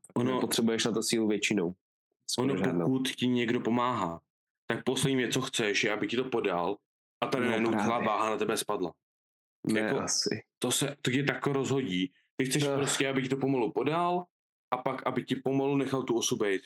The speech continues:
Speaker 1: To znamená, že ti, že, že
Speaker 2: Jo,
Speaker 1: pomalu
Speaker 2: jo, jo.
Speaker 1: prostě půjde z osmdesát procent ty, devadesát procent ty, sto procent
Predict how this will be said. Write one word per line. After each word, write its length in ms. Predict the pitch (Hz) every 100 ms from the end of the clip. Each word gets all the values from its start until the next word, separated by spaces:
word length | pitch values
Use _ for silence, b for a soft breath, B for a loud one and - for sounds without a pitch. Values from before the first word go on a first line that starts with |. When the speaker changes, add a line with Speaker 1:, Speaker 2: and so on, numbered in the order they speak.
| -
Speaker 1:
To 80 |
znamená, 300 | 110 113 113
že 140 | 110 104
ti, 220 | 110 95
že, 200 | 113 101
že 160 | 110 113
Speaker 2:
Jo, 260 | 107 98 95
Speaker 1:
pomalu 260 | 135 143
Speaker 2:
jo, 60 | 135
jo. 40 | 92
Speaker 1:
prostě 540 | 92 92 - 120 117 - _ _ _ _ _ -
půjde 280 | 139 135
z 80 | -
osmdesát 420 | - 135 135 135 127
procent 360 | 120 131 117 -
ty, 340 | - 127 127 113
devadesát 380 | 117 120 117 127
procent 300 | 110 110 117
ty, 180 | 113 104
sto 120 | 117
procent 300 | 92 95 95